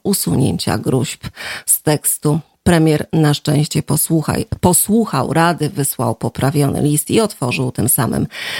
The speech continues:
drogę do negocjacji traktatowych. Podejście królowej Elżbiety, drodzy państwo, do Irlandii było dokładnie takie samo.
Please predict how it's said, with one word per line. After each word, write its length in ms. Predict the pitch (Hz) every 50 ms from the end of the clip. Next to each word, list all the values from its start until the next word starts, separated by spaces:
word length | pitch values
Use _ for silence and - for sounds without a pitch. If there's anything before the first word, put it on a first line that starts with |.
| - - -
drogę 360 | 175 - 277 180 170 196 180
do 120 | 170 185 185
negocjacji 600 | 185 185 180 190 180 - 202 196 196 - 208 196
traktatowych. 680 | 180 196 190 - 208 202 - 226 220 185 196 - - - - - - - - -
Podejście 380 | - 233 254 302 320 - 311 285
królowej 500 | - 254 262 262 277 294 294 277 254 -
Elżbiety, 540 | 214 208 208 202 196 226 247 262 254 254
drodzy 300 | 226 233 233 220 202 202
państwo, 440 | 202 214 208 208 220 214 - - 214
do 100 | 202 196
Irlandii 460 | 190 185 180 180 185 190 190 196 202
było 400 | 190 185 185 180 185 185 180 - -
dokładnie 840 | - 208 196 196 202 196 - - - 214 208 202 196 202 190 180 170
takie 340 | - 165 151 - - 139 131
samo. 360 | - - - - - - -